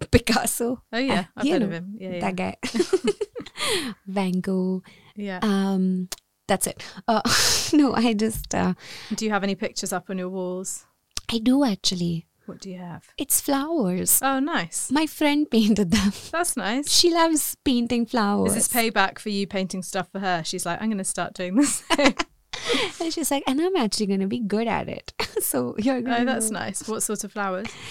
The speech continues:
Speaker 1: Um, there's a sunflower,
Speaker 2: Mm-hmm.
Speaker 1: and then she drew these. I think they're la-, I think, I think it's lavender 'cause it's purple. So
Speaker 2: Oh,
Speaker 1: yeah,
Speaker 2: yeah, nice.
Speaker 1: lavenders. That was really pretty.
Speaker 2: That's cute.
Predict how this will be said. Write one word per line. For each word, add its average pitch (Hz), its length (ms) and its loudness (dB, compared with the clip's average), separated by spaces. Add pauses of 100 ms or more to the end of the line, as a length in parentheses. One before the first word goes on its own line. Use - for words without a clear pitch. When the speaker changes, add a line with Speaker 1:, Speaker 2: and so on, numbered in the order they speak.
(300)
Speaker 1:
Um, 247 240 2
there's 226 180 0
a 240 60 0
sunflower, 240 720 0 (240)
Speaker 2:
Mm-hmm. 214 320 0
Speaker 1:
and 233 180 0
then 233 200 2
she 233 420 0
drew 233 220 0
these. 226 340 0
I - 40 -8
think 339 200 -4
they're 302 100 0
la-, 175 300 -2 (160)
I 175 140 -10
think, 247 160 -2 (120)
I 214 60 0
think 233 160 2
it's 214 140 0
lavender 175 580 2
'cause 196 140 -2
it's - 160 -4
purple. 190 580 -6 (600)
So 208 420 -4 (140)
Speaker 2:
Oh, 240 60 6
Speaker 1:
yeah, 277 40 6
Speaker 2:
yeah, 226 300 2
nice. 185 240 -6
Speaker 1:
lavenders. 185 720 -2
That 269 160 0
was 370 160 -4
really 262 180 0
pretty. 185 540 -8 (260)
Speaker 2:
That's 226 180 -14
cute. - 320 -18